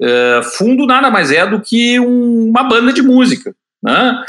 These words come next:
Onde tem um baixista, tem um baterista, tem o vocalista, e a gente quer entender como é que esses caras interagem,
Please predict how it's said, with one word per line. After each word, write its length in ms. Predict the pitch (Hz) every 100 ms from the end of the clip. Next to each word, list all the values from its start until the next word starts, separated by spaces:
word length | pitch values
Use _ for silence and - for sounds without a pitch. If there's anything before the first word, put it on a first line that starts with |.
| - 165
Onde 200 | 175 139
tem 140 | 151
um 100 | 147
baixista, 720 | 139 175 - 208 220 226 -
tem 140 | - 160
um 80 | 143
baterista, 720 | 135 175 180 190 247 254 392
tem 200 | - 143
o 100 | 131
vocalista, 680 | 143 180 185 170 220 254
e 40 | 349
a 20 |
gente 220 | 233 254
quer 120 | 349 403
entender 300 | 349 185 220
como 200 | 185 180
é 80 | 285
que 100 | 349
esses 300 | - - -
caras 500 | 160 185 190 - -
interagem, 720 | 131 131 113 120 156 202 370